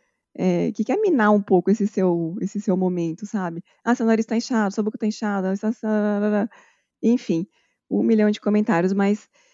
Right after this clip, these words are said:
é, o que a gente tem que tentar fazer, assim, é, o que eu fiz muito na minha, na minha gravidez foi meditação, sabe? Acho que isso me adi-, me, me, é, me ajudou demais. É, que é pra conseguir filtrar as coisas boas e,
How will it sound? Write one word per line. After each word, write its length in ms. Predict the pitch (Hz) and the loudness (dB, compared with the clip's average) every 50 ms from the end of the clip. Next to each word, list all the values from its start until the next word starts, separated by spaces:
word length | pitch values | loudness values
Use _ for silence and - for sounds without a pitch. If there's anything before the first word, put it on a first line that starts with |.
| _ _ _ _ - | _ _ _ _ -6
é, 540 | - 190 190 190 190 190 190 185 185 185 175 - - - - - _ _ | -2 0 0 2 2 2 2 2 2 0 0 -2 -6 -12 -16 -16 _ _
o 100 | - 226 | -10 -8
que 120 | - - 247 | 0 2 2
a 60 | 269 | 4
gente 260 | 320 269 269 269 - | 4 2 0 -2 -2
tem 140 | - 247 247 | -4 -4 -4
que 60 | - | -2
tentar 260 | - 226 220 226 208 202 | -2 -4 -2 -2 -2 -2
fazer, 420 | - 214 208 220 196 202 220 214 | 0 -2 0 2 2 2 2 2
assim, 520 | 208 - - 190 185 196 202 208 202 202 214 _ _ _ _ _ _ _ _ _ _ _ _ _ _ - 240 | 0 -2 -4 -6 -4 -4 -2 -2 -4 -4 -6 _ _ _ _ _ _ _ _ _ _ _ _ _ _ -8 -2
é, 380 | 185 214 202 185 196 185 - | 0 0 2 2 2 0 0
o 40 | - | 2
que 80 | - 233 | 2 2
eu 40 | 233 | 2
fiz 160 | - 233 226 | 2 0 -2
muito 300 | 247 214 226 233 - 247 | 0 0 0 0 0 -2
na 60 | 214 | -2
minha, 140 | 202 196 196 185 | 0 -2 -2 -2
na 120 | 185 196 190 | -2 -2 -2
minha 220 | 190 190 190 190 | -2 -2 -4 -2
gravidez 600 | 185 190 190 190 196 - 180 175 185 202 226 - - _ _ _ _ _ _ _ _ | 0 -2 -2 -2 -2 -2 0 0 2 0 0 -2 -6 _ _ _ _ _ _ _ _
foi 180 | - - 202 | 0 0 2
meditação, 640 | 208 202 196 202 190 - 208 226 - 220 180 165 170 | 4 4 2 2 0 0 -2 -2 0 -2 -4 -4 -4
sabe? 300 | - - 190 190 185 170 | -6 -6 -6 -4 -2 -4
Acho 120 | 180 - | -4 -4
que 80 | - 196 | -4 -6
isso 140 | 196 - 208 | -4 -2 -4
me 60 | 196 | -2
adi-, 200 | 185 190 190 _ - | -2 -2 -4 _ -6
me, 320 | 190 190 185 185 185 180 | -4 -2 0 0 0 -2
me, 160 | 185 185 - - | -2 -2 -4 -2
é, 380 | 180 180 175 175 170 175 170 170 | -2 -2 -2 -2 -2 -2 -2 -2
me 60 | 180 185 | -2 -4
ajudou 240 | 185 196 175 185 | -4 -2 -2 -2
demais. 600 | 180 180 208 214 196 170 165 - 156 160 - _ _ _ _ _ _ _ _ _ _ _ _ _ _ - | 0 0 -2 -4 -4 -4 -4 -4 -6 -6 -6 _ _ _ _ _ _ _ _ _ _ _ _ _ _ -4
É, 520 | - 185 170 170 170 170 165 165 160 165 | -2 0 0 2 2 2 2 2 0 0
que 100 | - - | 0 -2
é 40 | 214 | -4
pra 140 | - - 254 | -2 -2 -6
conseguir 520 | - - 269 311 - 302 226 233 240 254 311 | -4 -4 -6 -2 -2 -2 -2 0 0 4 4
filtrar 460 | - 320 277 - - 285 254 - 277 | 4 4 4 0 -4 -4 -2 -2 -2
as 100 | 302 - | -2 -2
coisas 300 | - 214 214 208 202 202 | -2 -4 -2 -2 -4 -6
boas 640 | 185 185 175 175 175 185 208 220 220 208 185 180 220 | -4 -2 0 0 2 2 2 0 0 -2 -4 -6 -6
e, 480 | 190 175 175 175 180 175 170 165 190 | -6 -4 -4 -4 -4 -6 -6 -8 -10